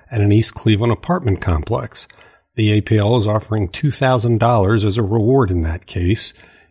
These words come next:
East Cleveland police officers found the dog after someone left it in a crate and set it on fire on September sixth.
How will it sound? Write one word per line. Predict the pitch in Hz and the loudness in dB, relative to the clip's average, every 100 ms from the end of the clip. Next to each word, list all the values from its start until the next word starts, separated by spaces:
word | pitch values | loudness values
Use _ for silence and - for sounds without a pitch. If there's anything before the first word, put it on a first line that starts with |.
| - | -4
East | 120 - | -2 -2
Cleveland | - 98 90 90 | -2 0 2 0
police | 87 101 90 - | 0 -2 -2 -2
officers | 87 82 92 - 95 - | -6 -4 -8 -6 -6 -4
found | - 127 113 | -2 2 2
the | 95 | 0
dog | 87 85 113 120 | -4 -4 -6 -8
after | 104 - | -10 -10
someone | - 113 113 101 | -4 0 2 2
left | 95 113 - 147 | 0 -2 -2 0
it | |
in | 147 | 2
a | 151 | 0
crate | 151 107 90 90 - - _ - | -2 -2 0 -2 -6 -20 _ -4
and | 92 | -2
set | - 120 113 | 0 0 0
it | |
on | 113 101 | 0 0
fire | 87 123 127 98 87 | -2 -4 -2 -2 -2
on | 85 | -4
September | 101 - - 101 92 | -6 -10 -6 -4 -4
sixth. | - - 135 104 - - | -6 -4 -2 -4 -10 -20